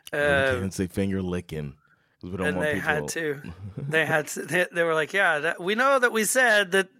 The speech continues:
Speaker 2: we're supposed, yeah," but they were like, "Yeah, but they're not, it's not like they're licking anyone else's
Speaker 1: Right, yeah, it's
Speaker 2: fingers.
Speaker 1: not
Speaker 2: You're
Speaker 1: finger licking,
Speaker 2: licking
Speaker 1: but
Speaker 2: your
Speaker 1: what
Speaker 2: own." I'm not saying, like, "Hey, come lick my finger." <laughs> Like, you're licking your own finger. And like, "Yeah,
Speaker 1: How'd you
Speaker 2: we
Speaker 1: get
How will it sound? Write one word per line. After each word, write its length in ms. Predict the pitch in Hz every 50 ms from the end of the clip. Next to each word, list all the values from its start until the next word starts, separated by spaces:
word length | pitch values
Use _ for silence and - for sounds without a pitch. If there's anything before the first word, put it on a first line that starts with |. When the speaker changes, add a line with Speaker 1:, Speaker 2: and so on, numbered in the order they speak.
| _ _ -
Speaker 2:
we're 140 | 220 196 196
supposed, 300 | 190 - 208 220 220 208 -
yeah," 200 | 220 214 214 202 208 -
but 220 | - 208 190 - - - - - - - -
they 80 | - 233
were 60 | 269
like, 140 | 254 220 269
"Yeah, 100 | 302 311
but 240 | 254 269 262 269 277
they're 100 | 254 254
not, 220 | 285 330 330 - -
it's 140 | 262 226 -
not 140 | 330 370 320
like 140 | 277 277 -
they're 160 | 269 262 214
licking 400 | 180 208 262 - 254 254 226 202
anyone 420 | - 208 220 240 233 214 208 208 202
else's 260 | 220 247 233 - 170
Speaker 1:
Right, 200 | 190 165 95 80
yeah, 60 | -
it's 80 | - -
Speaker 2:
fingers. 180 | - - - -
Speaker 1:
not 200 | 208 185 160 151
Speaker 2:
You're 140 | 156 190 180
Speaker 1:
finger 180 | 170 151 139
licking, 280 | 139 147 147 247 294 196 131
Speaker 2:
licking 120 | 269 247
Speaker 1:
but 60 | 233 233
Speaker 2:
your 100 | 240 240
Speaker 1:
what 200 | 196 214 247 269 277 269
Speaker 2:
own." 60 | 262 - _ -
I'm 120 | 214 247 285
not 160 | 302 285 233
saying, 240 | - - 262 247 226
like, 220 | 220 220 214 208 - - - - - - - - - - - - - _
"Hey, 240 | - 240 277 262 233
come 260 | 185 - 262 277 262
lick 260 | 247 254 269 262 - -
my 180 | 220 214 208
finger." 480 | 196 - 254 254 269 262 214 190 165 165 -
<laughs> 60 | - - 453 453 494 453 285
Like, 200 | 226 214 190 214
you're 160 | 240 254 240
licking 300 | 226 254 254 - 240 220 202
your 140 | 202 208 -
own 240 | 247 247 269 262 220
finger. 460 | 226 - 214 180 165 147 135 123 127 - -
And 100 | - 170
like, 160 | 190 170 -
"Yeah, 120 | - 202 208
Speaker 1:
How'd 160 | 190 196 185
you 60 | 220
Speaker 2:
we 40 | 185
Speaker 1:
get 160 | 214 226